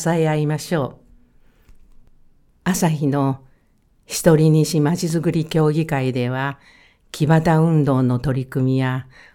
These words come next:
お買い物お楽しみツアー、柳原の安井地区では、エスエヌエスなどを使った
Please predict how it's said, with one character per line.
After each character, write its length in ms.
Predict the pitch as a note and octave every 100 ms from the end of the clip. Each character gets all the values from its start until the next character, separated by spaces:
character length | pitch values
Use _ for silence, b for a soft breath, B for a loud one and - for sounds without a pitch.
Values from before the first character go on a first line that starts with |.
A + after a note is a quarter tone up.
| B _
お 100 | D#3
買 260 | D#3 E3+ D3+
い 40 |
物 380 | D3+ D3 C#3+ C#3 -
お 60 |
楽 280 | D#3+ D#3+ E3+
し 140 | E3+ D#3+
み 160 | D3+
ツ 280 | D3+ D#3 C#3+
ア 60 | A#2
ー、 180 | A2+ A#2+ _ _ _ _ _ _ _ _ _ _
柳 260 | D#3+ E3 D3+
原 300 | D3+ C#3 C3+
の 340 | C3+ C#3 C#3+ b b b b -
安 360 | D3+ D#3 -
井 120 | F3 E3
地 180 | F3+
区 140 | E3+ C3+
で 160 | B2+
は、 320 | A#2+ A#2 C3 C3 _ _ _ _ _ _ _
エ 100 | D#3
ス 280 | D#3 - -
エ 140 | D#3
ヌ 240 | D#3 D#3 -
エ 80 | E3
ス 200 | - D#3
な 180 | D3+ C#3+
ど 100 | C3+
を 80 |
使 260 | C3+ - D#3
っ 80 | E3
た 380 | - C3+ C3+